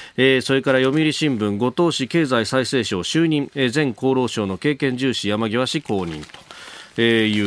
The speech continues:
うことで、まあ、このあたりをですね、えー、一面に西が抱えているというところです。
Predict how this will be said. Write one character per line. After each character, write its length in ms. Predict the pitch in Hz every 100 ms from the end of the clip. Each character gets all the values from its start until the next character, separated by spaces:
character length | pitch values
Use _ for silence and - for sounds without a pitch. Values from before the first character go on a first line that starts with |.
| 98
う 40 |
こ 160 | - 92
と 200 | - 85
で、 220 | 95 131
ま 240 | 117 131
あ、 60 | 117
こ 140 | -
の 160 | 123 127
あ 60 | 123
た 160 | 107
り 100 | 85
を 60 | 71
で 100 | 65
す 140 | -
ね、 180 | 117 117 -
え 220 | 104 90
ー、 0 |
一 200 | 90 -
面 300 | 90 82 82
に 380 | 104 120 117 104
西 260 | 101 104 92
が 100 | 73
抱 260 | - 85
え 40 | 78
て 120 | 87
い 60 | 95
る 80 |
と 120 | 113 117
い 40 |
う 40 |
と 100 | 90
こ 100 | 80
ろ 80 | 78
で 80 | 71
す。 160 | -